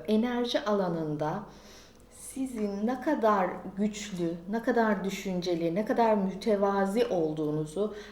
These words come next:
aslında bu kurban bilincine neden oluyor. Sizin,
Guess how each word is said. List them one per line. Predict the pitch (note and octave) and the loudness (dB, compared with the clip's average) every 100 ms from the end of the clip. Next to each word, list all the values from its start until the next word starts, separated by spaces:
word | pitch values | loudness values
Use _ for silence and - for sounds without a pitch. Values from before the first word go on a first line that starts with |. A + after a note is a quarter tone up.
| - | -6
aslında | G#3+ - B3+ A#3+ G3+ G#3+ G#3 - - - - - F#3 | -6 -4 0 2 4 2 -2 -10 -18 -20 -20 -14 -2
bu | A#3 E4 - - - | 2 2 0 -8 -2
kurban | B3+ A3+ B3 B3+ A#3 | 0 2 2 2 2
bilincine | A3 G#3 G3+ G3 F3+ F#3 F3+ - - | 2 2 2 2 0 0 -2 -10 -2
neden | F3+ E3 D#3+ | 2 4 4
oluyor. | D3+ D3+ D3+ | 2 2 2
Sizin, | D3+ - F#3+ G#3 A#3 G#3 | 0 -4 0 4 6 4